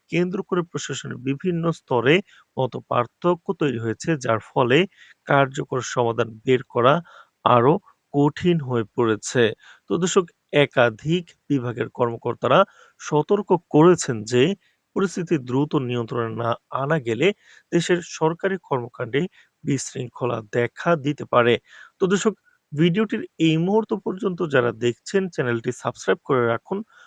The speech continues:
পরবর্তীতে নবম পে স্কেলের সকল আপডেট সবার আগে পেতে। তো দর্শক, কর্মচারী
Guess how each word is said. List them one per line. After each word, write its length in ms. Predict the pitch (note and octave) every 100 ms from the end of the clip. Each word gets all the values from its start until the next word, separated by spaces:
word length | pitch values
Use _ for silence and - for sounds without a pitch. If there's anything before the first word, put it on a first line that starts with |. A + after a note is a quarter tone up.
| _ -
পরবর্তীতে 520 | G3 G3 E3 E3 D#3
নবম 260 | B2 A#2+ A#2
পে 120 | - B2
স্কেলের 280 | - A#2 -
সকল 260 | B2 - - _ -
আপডেট 360 | B2 A#2 D3 -
সবার 320 | F3+ E3+ D#3 -
আগে 200 | B2+ A2+
পেতে। 380 | C3 A#2 - A#2+ - _ - - -
তো 80 | F#3+
দর্শক, 260 | F3+ G3 G#3+ _ _ _ -
কর্মচারী 540 | D#3+ F3+ G3+ - G3